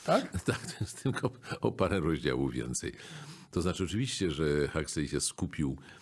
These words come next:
Speaker 2: na tej stronie naukowej, a Orwell na stronie społecznej, ale właśnie to się niestety szalenie łatwo uzupełnia.
Speaker 1: Mhm.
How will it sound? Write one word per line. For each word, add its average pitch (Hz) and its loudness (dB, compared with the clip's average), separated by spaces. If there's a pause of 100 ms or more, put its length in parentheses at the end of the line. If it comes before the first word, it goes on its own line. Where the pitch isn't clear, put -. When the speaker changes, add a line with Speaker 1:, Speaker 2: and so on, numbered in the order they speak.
(240)
Speaker 2:
na 69 2
tej 69 0
stronie 69 0
naukowej, 64 0 (120)
a 60 -2
Orwell 64 0
na 64 -2
stronie 64 -2
społecznej, 92 -2 (520)
ale 90 2
właśnie 92 0
to 82 -4
się 92 0
niestety 90 0
szalenie 71 2
łatwo 65 0
uzupełnia. - -4 (500)
Speaker 1:
Mhm. 147 -2